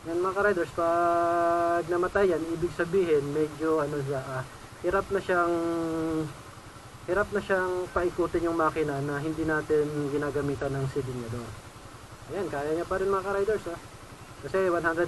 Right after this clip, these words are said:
fifty C C kasi ito, eh. O, so, mga ka-riders, so, eto, isig-, ituloy-tuloy natin kasi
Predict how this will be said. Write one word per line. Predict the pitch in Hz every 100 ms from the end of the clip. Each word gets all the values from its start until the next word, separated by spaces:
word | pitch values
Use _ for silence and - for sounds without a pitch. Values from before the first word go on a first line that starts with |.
| 165
fifty | - 175
C | 185 170
C | 180
kasi | 170 156
ito, | 165
eh. | 139 107 587 539 466 - 480 466 440 359 359 - - - - - - - - - - - - - - - - - - - - 120
O, | 123
so, | 139
mga | 151 165
ka-riders, | 170 180 185 156 -
so, | 151 147 147 147 147 147 147 147 - - - -
eto, | 160 208
isig-, | 156 143 - 156 - 156 160
ituloy-tuloy | 156 180 175 180 180
natin | 175 143 131
kasi | 151 180